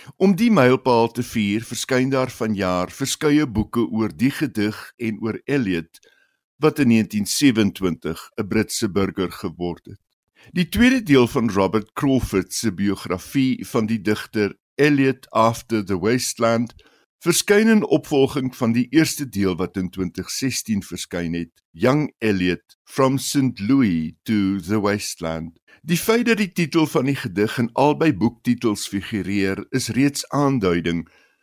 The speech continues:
van die skarnier wat The Wasteland in Eliot se bestaan is. Van Linden Gordon, 'n skrywer wat reeds heelwat oor Eliot geskryf het,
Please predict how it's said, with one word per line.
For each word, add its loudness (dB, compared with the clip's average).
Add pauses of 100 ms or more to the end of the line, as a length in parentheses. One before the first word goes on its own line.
(160)
van 0
die 2
skarnier 4
wat -2
The -2
Wasteland -4 (200)
in -2
Eliot -4
se -6
bestaan -6
is. -16 (600)
Van 4
Linden 6
Gordon, 4
'n -4
skrywer -2
wat -4
reeds -4
heelwat 0
oor -6
Eliot -2
geskryf -6
het, -10